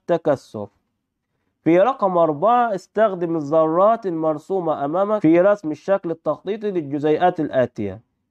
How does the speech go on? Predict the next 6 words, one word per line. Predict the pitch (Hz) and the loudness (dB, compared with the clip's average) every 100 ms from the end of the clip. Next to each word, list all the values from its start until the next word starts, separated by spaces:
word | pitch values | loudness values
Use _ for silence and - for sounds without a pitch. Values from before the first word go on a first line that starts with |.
| _ | _
أول | 180 233 226 | 0 2 0
حاجة | 202 220 208 | 0 0 2
عندنا | 190 190 214 | 0 0 0
جزيء | 202 165 165 143 170 202 202 | -2 -2 -2 -2 0 0 -2
عنصر | 135 156 180 180 185 | 0 0 0 -2 -2
الأكسجين، | 170 170 - - 196 196 220 139 | -2 -4 -6 -2 -2 -2 -4 -6